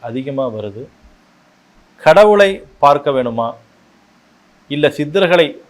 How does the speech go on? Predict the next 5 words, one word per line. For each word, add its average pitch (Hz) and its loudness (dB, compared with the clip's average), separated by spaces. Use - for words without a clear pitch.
பார்க்க 135 2
வேண்டுமா, 113 -2
இல்லை 165 2
உங்களுக்கு 143 -4
தேவையான 170 4